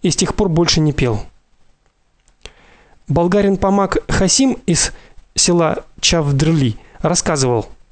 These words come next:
"Приятель из села Баня говорил мне, что когда пахал ниву, нашел одну маленькую пещерку, в которой было много человеческих костей, а среди них был сундучок из железа и две очень большие книги.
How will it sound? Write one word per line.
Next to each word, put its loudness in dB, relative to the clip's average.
"Приятель 2
из 2
села 2
Баня 2
говорил 2
мне, 2
что 0
когда 0
пахал 2
ниву, 2
нашел 2
одну 2
маленькую 2
пещерку, 0
в -6
которой 0
было 2
много 2
человеческих 0
костей, 0
а -2
среди 0
них 2
был 2
сундучок 0
из 2
железа 2
и 0
две 2
очень 0
большие 0
книги. 0